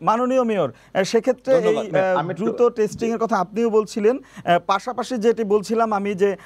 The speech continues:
Speaker 1: আইসোলেশন সেন্টারগুলো, আ, আমি হাসপাতাল না, আইসোলেশন সেন্টার এলাকা ভিত্তিক এ ধরনের যেহেতু লকডাউন হচ্ছে, এ, এই ধরনের কোনো
Speaker 3: জি।
Speaker 1: পরিকল্পনা আপনাদের আছে কিনা?
Speaker 3: হ্যাঁ, হ্যাঁ, ধন্যবাদ।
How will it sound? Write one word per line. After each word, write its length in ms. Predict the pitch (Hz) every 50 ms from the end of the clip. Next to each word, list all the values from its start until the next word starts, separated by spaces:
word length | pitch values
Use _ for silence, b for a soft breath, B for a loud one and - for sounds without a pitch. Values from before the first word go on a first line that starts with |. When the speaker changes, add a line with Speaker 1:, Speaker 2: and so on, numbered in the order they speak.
| B B
Speaker 1:
আইসোলেশন 720 | B - 208 240 - - 247 247 240 247 240 - 247 240 233
সেন্টারগুলো, 720 | - - 220 208 196 233 233 214 190 208 208 180 139 107 - _ b b b b b b
আ, 220 | - 143 147 147 151
আমি 140 | 156 180 170
হাসপাতাল 580 | 156 175 202 - - - 247 240 - 226 214
না, 80 | 226 240
আইসোলেশন 540 | 226 214 214 - - 240 240 233 240 233 208
সেন্টার 300 | - 220 185 208 196 175
এলাকা 300 | 180 208 220 - 233 220
ভিত্তিক 440 | 185 220 185 _ - 226 214 -
এ 60 | 202 196
ধরনের 300 | 175 202 202 196 196 165
যেহেতু 260 | 185 185 185 208 190
লকডাউন 420 | 175 180 180 170 165 214 220 208
হচ্ছে, 420 | 196 202 196 - - 202 196 190 185 b b b b b b
এ, 100 | 170 170
এই 120 | 180 208 208
ধরনের 260 | 208 226 247 247 247
কোনো 140 | 240 240 233
Speaker 3:
জি। 100 | 220 208
Speaker 1:
পরিকল্পনা 420 | 214 208 175 214 202 180 196 202
আপনাদের 260 | 190 190 185 180 185
আছে 240 | 165 156 160 - 185
কিনা? 260 | - 160 120 104 - - _ _ _ _ _ _ _ _ _ _ _ _ _ _ _ _ _ -
Speaker 3:
হ্যাঁ, 180 | - 139 120 - - _
হ্যাঁ, 260 | - 143 127 120 -
ধন্যবাদ। 460 | - 156 135 147 151 165 160 175 196